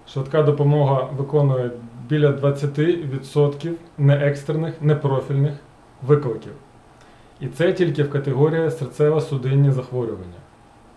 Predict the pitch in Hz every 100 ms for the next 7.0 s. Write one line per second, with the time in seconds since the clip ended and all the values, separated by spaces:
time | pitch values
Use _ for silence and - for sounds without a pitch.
0 | _ _ - - - - - - 135 135
1 | 165 180 175 147 139 139 160 165 160 147
2 | 156 143 135 - 113 - 107 - 104 87
3 | 90 - - _ - - - - - 123
4 | 117 156 170 - 151 143 139 139 - 151
5 | 143 - 143 - 143 139 127 123 117 131
6 | 127 - 135 117 117 123 123 135 143 170